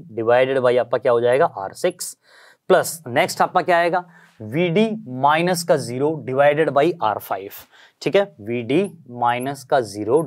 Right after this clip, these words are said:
divided by आपका क्या है? आर फ़ाइव है आपका। फिर आपका क्या है? प्लस वीडी माइनस वीसी divided by आर फ़ोर, वीडी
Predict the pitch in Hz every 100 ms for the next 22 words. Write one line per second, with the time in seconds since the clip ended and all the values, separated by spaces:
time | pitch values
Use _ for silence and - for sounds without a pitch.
0 | 113 110 120 127 123 120 120 113 123 117
1 | 117 156 - 107 139 175 - _ _ _
2 | _ - 113 104 - 95 - - _ _
3 | 180 170 170 175 175 175 175 196 151 151
4 | 117 - - - - _ _ _ _ _
5 | _ _ 113 113 131 135 185 214 - -
6 | 123 139 175 202 - 135 127 202 147 117
7 | 113 110 107 104 160 190 - 110 95 -
8 | 107 - _ - _ 107 113 120 117 202
9 | 196 -